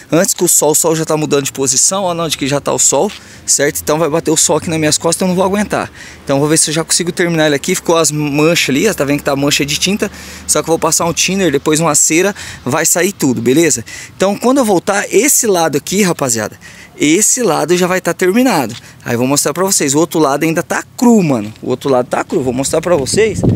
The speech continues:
Pra vocês verem que fala assim, não, o Jefferson tá falando bobagem. Vou fazer um lado hoje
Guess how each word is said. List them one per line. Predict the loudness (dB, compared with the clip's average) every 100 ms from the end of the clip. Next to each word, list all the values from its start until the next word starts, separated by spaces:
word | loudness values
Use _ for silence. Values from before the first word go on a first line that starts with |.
| 2 0 -2 0
Pra | 0
vocês | 2 2 2 2
verem | 2
que | 2
fala | 2
assim, | 2 2
não, | 2 2
o |
Jefferson | 4 2 2
tá | 0
falando | 0 0
bobagem. | 0 2 2 2 2 2 2 2 2
Vou | 2 2
fazer | 2 2 2 2
um | 2
lado | 2 2 2 2
hoje | 4 6 4 2